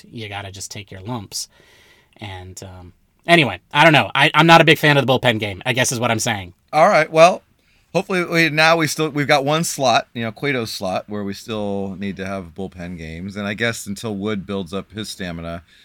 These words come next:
Speaker 2: uh, we'll see more relievers, uh, following Wood. Uh, but, you know, it's, I, and my, my feeling is, yeah, they're not ideal, but our bullpen is, you know, statistically the best bullpen in the National League. And if there's any bullpen that can handle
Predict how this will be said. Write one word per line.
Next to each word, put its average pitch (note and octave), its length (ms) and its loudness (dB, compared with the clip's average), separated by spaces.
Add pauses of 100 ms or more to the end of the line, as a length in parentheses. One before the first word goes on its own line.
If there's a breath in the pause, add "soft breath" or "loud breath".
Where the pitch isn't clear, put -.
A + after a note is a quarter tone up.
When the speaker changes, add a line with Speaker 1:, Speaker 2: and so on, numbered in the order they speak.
(320 soft breath)
Speaker 2:
uh, F2 480 -8
we'll E2 260 -12
see F#2 240 -12
more F2 360 -10
relievers, E2 580 -12 (120)
uh, D#2+ 220 -12
following E2 480 -12
Wood. E2 420 -10 (380 soft breath)
Uh, F#2 460 -8 (340)
but, A2+ 340 -2 (400)
you E3 80 -12
know, A#2 160 -6 (120)
it's, B2+ 360 -8
I, C#3+ 120 -2
and D3 200 -2
my, E3+ 180 4
my E3+ 200 4
feeling C#3 320 0
is, A#2+ 140 -2
yeah, B2 180 4
they're B2 120 2
not B2 160 0
ideal, A#2 440 0
but G#2+ 180 -4
our G#2 120 -2
bullpen A2+ 420 -6
is, G#2+ 280 -8 (100)
you G#2 120 -8
know, F#2+ 80 -6
statistically C3+ 680 -8
the A2+ 100 -6
best G#2+ 240 -6
bullpen G#2 600 -6
in G#2 120 -10
the G#2 80 -6
National G2+ 440 -6
League. C3 300 -6 (380 soft breath)
And G2+ 100 -6
if F2 60 -8
there's G2+ 160 -8
any G#2 180 -4
bullpen G2 400 -8
that F#2 160 -10
can F#2 160 -12
handle F#2 560 -8